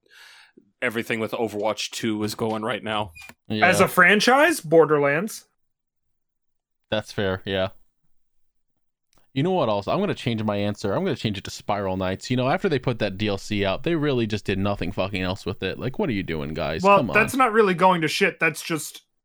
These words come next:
Speaker 3: uh, they released the game, and then they released one, uh, D L C, and then they stopped.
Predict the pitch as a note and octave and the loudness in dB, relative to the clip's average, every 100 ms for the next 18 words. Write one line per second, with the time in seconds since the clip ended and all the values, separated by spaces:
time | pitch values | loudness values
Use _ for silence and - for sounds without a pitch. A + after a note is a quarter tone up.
0 | _ _ _ _ _ _ - D#3+ D#3 D3+ | _ _ _ _ _ _ -2 4 4 4
1 | - F3 D#3+ D#3 E3+ G3 - - F3+ F3+ | 0 0 2 2 0 0 -4 -6 -2 2
2 | G3+ A#3 F#3 F3 F3 E3 E3+ F3+ - D3 | 2 2 -2 -2 -2 -2 -2 -4 -4 -2
3 | F3 F3+ F#3 G3 E3 D#3 F3 E3 F#3+ G#3+ | 0 0 -4 -4 -2 2 2 2 2 0
4 | F3 D#3+ D#3 D3+ - - F3 C3+ - - | 0 -2 0 0 0 2 4 4 -2 -10